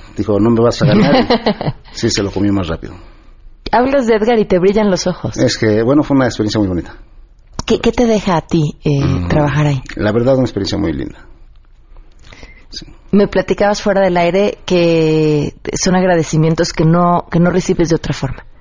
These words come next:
Speaker 1: Sí, mira, no tienes este, bueno, cuando subes a un niño al caballo, el ver su sonrisa, el ver que le estás tratando de ayudar,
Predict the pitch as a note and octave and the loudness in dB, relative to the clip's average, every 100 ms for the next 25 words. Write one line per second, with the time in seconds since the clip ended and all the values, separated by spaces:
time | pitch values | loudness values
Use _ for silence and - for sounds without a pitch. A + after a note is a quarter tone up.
0 | - - - C#3+ D#3+ D#3 D3+ D#3 F3 F#3+ | -14 -8 0 4 6 6 4 4 2 0
1 | E3 D#3+ - G2+ E2 C#2+ A1 - - - | 0 -4 -4 -4 -2 -4 -10 -16 -20 -20
2 | - - - C3 D3 A2 - - - - | -20 -18 -2 2 2 0 -6 -20 -20 -20
3 | - - - - B2+ A#2+ B2 A#2+ F3 E3+ | -20 -20 -20 -2 2 4 4 2 0 0
4 | C#3 C3 B2 G#2+ F2+ F#2 F2 - - - | 2 2 0 -2 -2 -2 -4 -10 -20 -10
5 | G2 F#2+ F2+ F#2 B2 A#2+ - G2+ F#2 - | -6 -4 -4 -2 -2 -2 -4 -4 -2 -4
6 | D#2+ - - - - - - - - - | -8 -10 -20 -20 -20 -20 -20 -20 -20 -20
7 | - A2 G#2+ B2 B2 G#2+ G2 G2+ - F#2+ | -8 -4 0 0 0 -2 -2 -6 -6 -6
8 | G2 F#2+ E2 D#2 D#2 | -2 -2 -2 -4 -6